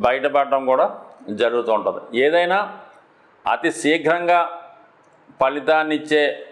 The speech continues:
దేవుడు ఆంజనేయ స్వామి కాబట్టి, కుజుడు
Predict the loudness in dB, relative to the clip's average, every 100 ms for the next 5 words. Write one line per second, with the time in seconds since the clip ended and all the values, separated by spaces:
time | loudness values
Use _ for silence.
0 | -20 -20 _ _ _ _ _ _ -2 2
1 | 4 4 2 0 -8 -20 -20 _ _ _
2 | _ _ _ _ _ -4 -2 0 0 0
3 | 0 2 2 2 0 0 0 0 -2 -4
4 | -14 -20 _ _ _ _ _ _ -4 2
5 | 4